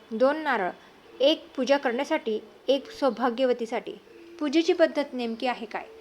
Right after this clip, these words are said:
सर्व साहित्य तयार ठेवावे. हरतालिकेची मूर्ती व शिवलिंगासमोर दीप लावून पूजन सुरू करावे. फुले, अक्षदा, पंचामृत अर्पण करून पूजा करावी.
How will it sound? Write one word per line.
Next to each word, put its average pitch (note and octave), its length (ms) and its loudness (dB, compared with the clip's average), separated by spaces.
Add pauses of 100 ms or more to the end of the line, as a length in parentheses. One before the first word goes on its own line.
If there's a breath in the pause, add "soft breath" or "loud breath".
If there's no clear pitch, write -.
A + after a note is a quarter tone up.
(380 loud breath)
सर्व F4 320 6
साहित्य D4 480 2
तयार G#3+ 240 2
ठेवावे. A#3+ 500 -2 (440 loud breath)
हरतालिकेची C4 800 0
मूर्ती C4 440 -4 (160)
व B3+ 100 -2
शिवलिंगासमोर B3+ 760 -2
दीप B3+ 340 -4
लावून B3 260 -2
पूजन B3+ 400 -6
सुरू A#3+ 240 -4
करावे. G3 300 -6 (500 loud breath)
फुले, C#4+ 320 2
अक्षदा, A#3+ 580 -2 (220)
पंचामृत B3 580 -2 (400)
अर्पण B3 400 -2
करून C4 340 0
पूजा A#3+ 320 0
करावी. A3 320 -4